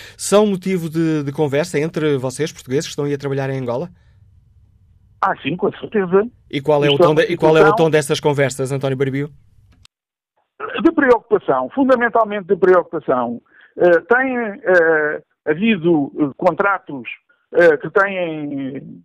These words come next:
Speaker 2: enfim, que, que não têm sido dados a empresas portuguesas. Está-se a dar prioridade, eh, a empresas que estão a chegar de outros países, nomeadamente, eh, países europeus como a Espanha, como a Itália. Eh, a Itália teve muitos anos arredada de Angola,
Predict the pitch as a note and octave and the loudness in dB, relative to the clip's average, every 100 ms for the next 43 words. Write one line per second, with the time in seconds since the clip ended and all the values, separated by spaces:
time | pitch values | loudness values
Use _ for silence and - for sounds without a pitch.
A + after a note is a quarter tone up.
0 | - D#3+ - F#3 D#3 - D4 F#3+ G3+ G3 | -8 -6 -2 -2 2 2 4 4 2 2
1 | G#3+ G#3+ F#3 G3+ F#3 E3 F#3+ F3+ F3 F3 | 0 0 -4 -4 -2 0 0 0 -4 -4
2 | E3+ E3+ D#3+ E3+ D3+ C3 C3 B2 D#3 - | -2 0 0 -4 -6 -2 -2 0 -4 -4
3 | _ _ - - C4+ - A#3 G#3+ G#3+ G3 | _ _ -8 0 0 2 0 2 0 -2
4 | F#3+ F#3+ F3+ E3+ F#3 E3 D3 C3+ - _ | -6 -6 -2 2 2 0 -6 -10 -12 _
5 | _ - F3+ E3+ E3 D#3 D3+ D#3+ F3+ F3 | _ -2 0 2 2 0 0 -2 -2 0
6 | G3 F#3+ D3+ D#3 C#3 - - G3+ F#3 E3 | 2 2 2 0 0 -4 -2 0 0 -4
7 | - E3+ E3+ E3 F3+ F#3 - E3 C#3 B2+ | -2 0 0 -2 -4 -4 -6 -4 -4 -6
8 | C3 D3+ _ _ - F#3+ G3+ G3 F3+ E3+ | -6 -6 _ _ -4 0 2 0 0 -6
9 | F3 F3+ F3 D#3+ - _ - D#3 C#3+ - | -6 -4 -2 -2 -4 _ -2 0 0 0
10 | E3 F#3+ C#3 E3 D#3 - D3+ D3+ - D3+ | 2 0 2 2 2 2 2 2 -2 -4
11 | C#3 - C#3+ C#3 D3+ C#3 C#3 C#3 B2+ C#3 | -4 -2 -2 -2 -6 -6 -2 -2 0 -4
12 | C3+ C#3+ D#3 F3 _ _ _ - D3 C#3+ | -4 -10 -10 -10 _ _ _ -2 0 2
13 | E3 D3+ G3 G3+ F3+ D#3+ F3 D3 F3+ G#3 | 0 -2 0 0 -2 -8 -8 -4 0 0
14 | C#3 F3+ F#3+ C#3+ D#3+ D3 D#3+ E3+ D#3+ D3 | 0 0 0 -2 -2 0 0 0 -4 -6
15 | D#3 D#3+ E3 D3+ | -2 0 2 0